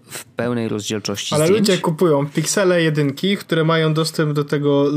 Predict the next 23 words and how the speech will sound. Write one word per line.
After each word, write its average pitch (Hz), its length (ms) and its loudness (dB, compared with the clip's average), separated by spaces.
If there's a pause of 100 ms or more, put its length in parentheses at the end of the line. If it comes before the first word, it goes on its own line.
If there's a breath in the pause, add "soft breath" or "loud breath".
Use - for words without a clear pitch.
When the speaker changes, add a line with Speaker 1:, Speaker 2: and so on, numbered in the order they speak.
(120)
Speaker 2:
lifetime 143 500 0
i 147 140 -4
nie 139 140 0
będzie 143 300 0
to 143 120 -4
się 147 140 -4
nigdy 139 180 -2
kończyło. 147 420 0
Wrzucają 160 400 0
na 151 140 2
Pixela 151 380 0
jedynkę 143 380 0
fotki 151 500 -2
zrobione 139 420 2
D 143 220 2
S 139 180 -2
L 139 140 2
R, 135 200 0
które 147 260 0
ważą 139 240 0
po 147 100 -6
dwadzieścia 139 280 -2
pięć 139 380 -4